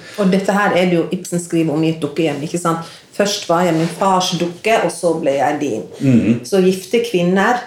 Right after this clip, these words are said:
Speaker 1: de hadde jo ikke de rettighetene som faktisk ugifte kvinner hadde. Og Ibsen, han gikk jo til Stortinget og virkelig jobbet for gifte kvinners rettigheter. Han, jeg måtte bare si det.
Speaker 2: Ja, ja, ja.
Speaker 1: Fordi at, eh, ja,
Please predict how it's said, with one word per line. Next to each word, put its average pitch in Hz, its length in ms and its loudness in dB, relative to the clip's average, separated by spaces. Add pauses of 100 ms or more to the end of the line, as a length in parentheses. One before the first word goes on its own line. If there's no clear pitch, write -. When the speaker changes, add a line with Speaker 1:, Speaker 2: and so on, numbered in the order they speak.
Speaker 1:
de 180 520 0
hadde 175 400 -2
jo 185 160 2
ikke - 380 -4
de 202 120 4
rettighetene 180 640 0
som 175 160 -6
faktisk 175 320 -4
ugifte 180 560 -4
kvinner 107 320 -6
hadde. 160 300 -8 (520)
Og 185 260 -2
Ibsen, 185 340 -6
han 170 120 2
gikk 185 160 -4
jo 170 60 -2
til 175 160 -4
Stortinget 175 560 -2
og 139 260 -2
virkelig 180 560 0
jobbet 170 480 -2
for 180 220 0
gifte 165 500 -6
kvinners 165 460 -2
rettigheter. 240 520 -2
Han, 185 160 -2
jeg 196 120 2
måtte 214 200 0
bare 240 220 2
si - 480 0
det. 151 140 6
Speaker 2:
Ja, 196 120 6
ja, 196 240 6
ja. 170 240 4
Speaker 1:
Fordi 247 240 -2
at, 254 240 -2
eh, 220 440 0
ja, 277 160 0